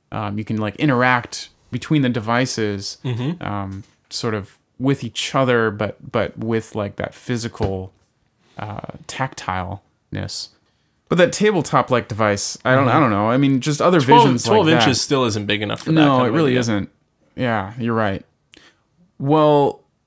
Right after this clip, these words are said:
Speaker 1: coming from you, uh, you know more
Speaker 2: Mm-hmm.
Speaker 1: about the Surface, the Microsoft Surface Pro.
Speaker 2: Mm-hmm.
Speaker 1: Um, what, what features or failures do you think that they'll use from the Surface Pro? Like,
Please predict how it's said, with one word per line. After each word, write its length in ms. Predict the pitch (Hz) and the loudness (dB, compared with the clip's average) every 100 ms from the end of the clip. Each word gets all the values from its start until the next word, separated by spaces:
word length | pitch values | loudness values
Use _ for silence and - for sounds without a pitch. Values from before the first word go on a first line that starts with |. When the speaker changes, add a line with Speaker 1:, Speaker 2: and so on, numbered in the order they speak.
| _ _ _ _ _ _ - | _ _ _ _ _ _ -6
Speaker 1:
coming 400 | 190 185 170 151 | 0 2 2 0
from 580 | - - 156 143 131 127 | -2 0 2 4 4 2
you, 280 | 160 170 127 | 2 4 4
uh, 40 | |
you 200 | 123 147 | 2 4
know 140 | 156 | 4
more 180 | 135 131 | 4 4
Speaker 2:
Mm-hmm. 40 | 131 | 4
Speaker 1:
about 260 | 120 110 | 2 0
the 100 | - | -2
Surface, 560 | 110 - 120 117 104 - | -4 -2 -4 -4 -4 -2
the 60 | 123 | -2
Microsoft 360 | 120 - 110 | -4 -4 -4
Surface 360 | - 120 113 110 | -2 -4 -4 -8
Pro. 380 | - - 117 113 | -6 0 2 2
Speaker 2:
Mm-hmm. 720 | 120 117 - _ _ _ - | 0 -4 -10 _ _ _ -4
Speaker 1:
Um, 380 | 110 107 101 98 _ _ | -2 -2 -4 -8 _ _
what, 360 | 131 135 156 - _ _ - | -2 0 0 -2 _ _ -2
what 220 | 147 202 | 0 0
features 640 | - 202 202 196 170 135 | 0 -2 2 2 4 2
or 220 | - 123 | 0 -2
failures 800 | 113 - 196 220 127 101 92 - | -2 -2 0 0 0 -2 -4 -4
do 80 | 123 | -4
you 60 | 113 | -2
think 200 | 123 107 | -2 -4
that 180 | 110 | -4
they'll 160 | - 107 | -4 -4
use 320 | 107 143 151 | 0 0 0
from 160 | - 110 | -2 -4
the 100 | 98 | -4
Surface 400 | - 98 95 - | -6 -8 -8 -12
Pro? 380 | - 98 95 95 | -6 -4 -4 -4
Like, 320 | 95 95 | -6 -8